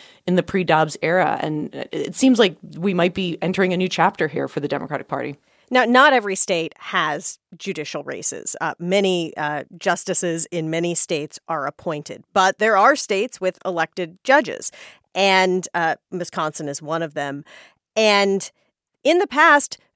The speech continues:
Speaker 2: candidates that were aligned with Democrats for judicial positions in the state of Wisconsin didn't really, like, uh, shout that from the rooftops. They, you know, they just ran as, like, "I'm gonna be a, a carefully considered judge."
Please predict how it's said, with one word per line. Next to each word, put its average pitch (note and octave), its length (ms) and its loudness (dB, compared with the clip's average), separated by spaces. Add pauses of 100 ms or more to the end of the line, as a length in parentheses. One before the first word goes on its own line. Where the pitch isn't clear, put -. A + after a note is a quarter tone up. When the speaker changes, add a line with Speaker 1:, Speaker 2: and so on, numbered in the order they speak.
(220)
Speaker 2:
candidates B3 640 2
that G#3+ 160 2
were A3 100 4
aligned G#3 380 4
with A3+ 100 -2
Democrats G3+ 580 2
for G3+ 220 -4
judicial G3 420 -6
positions F#3 800 -4
in G#3 220 -2
the A#3+ 40 -2
state G3 240 -2
of D#3+ 60 -10
Wisconsin F#3 640 -4 (360)
didn't C4+ 200 0
really, C4+ 300 6
like, G#3+ 480 2
uh, F#3 340 4 (140)
shout A#3 320 2
that A#3+ 180 4
from A#3 140 -4
the G#3 80 -2
rooftops. D4+ 500 0
They, G3+ 220 -2 (160)
you F3 80 -6
know, F3+ 120 -2
they F#3+ 120 -4
just F3+ 200 -8
ran F3 300 0
as, F#3 140 0
like, E3+ 180 -2
"I'm D3+ 140 -2
gonna F3 160 0
be G#3+ 420 -4 (340)
a, F#3+ 280 0 (100)
a F#3 220 -4 (200)
carefully A#3 380 0
considered G#3 480 -2
judge." A3 380 4